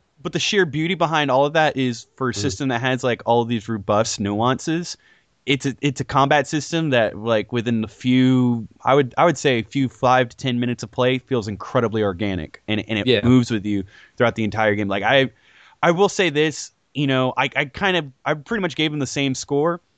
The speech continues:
Speaker 1: but I like the depth of D M C, and I really, really did like D M C. However, a lot of the times there, there are moments of fumbling, especially when shit gets tense, and there is a lot of broken aspects to, um, D M C that I, you know,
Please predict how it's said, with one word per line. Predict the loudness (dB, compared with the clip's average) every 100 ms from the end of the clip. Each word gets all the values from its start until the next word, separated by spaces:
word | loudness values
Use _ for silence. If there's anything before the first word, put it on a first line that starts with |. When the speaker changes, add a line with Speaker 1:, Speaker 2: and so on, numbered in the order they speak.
| _ -4
Speaker 1:
but | 2 2
I | 4 2
like | 4 2 0
the | -6
depth | -2 -4 -4 -6
of | -8 -6
D | -4
M | -4 -4
C, | -6 -4
and | -2
I |
really, | -2 0 2 2
really | 2 0 0
did | 0 0
like | 2 0
D | 0 -2
M | -2
C. | -2 -2
However, | 2 4 4 2 -4 -8 _ _ _ -2
a | 0
lot | 6 6 4
of |
the | 0
times | -6 -2 -2 -4 -4
there, | -4 -2
there | -2 -2
are | 0 0
moments | 2 0 0 -2 -6
of |
fumbling, | -8 -4 -2 -2 -4 -4
especially | -6 -2 -2 -2 -4
when | -4
shit | -4 -4
gets | -6 -4
tense, | -4 -2 -4 -8
and | -4 -2 -2 -6 _ _ _
there | 2 4
is | 4
a | 4
lot | 4 4
of | 2
broken | -2 -2 0
aspects | 0 0 -2 -6 -6 -8 -12 -12 _ _ _ _ -10
to, | -4 -2 0 -2 -2 -2
um, | 0 2 4 2 0 -2 -6 _ _ _ -14 -4
D | 0 2
M | 2
C | 2 2
that | 2 0 0
I, | 0 2
you | 0 0 0
know, | 0 -2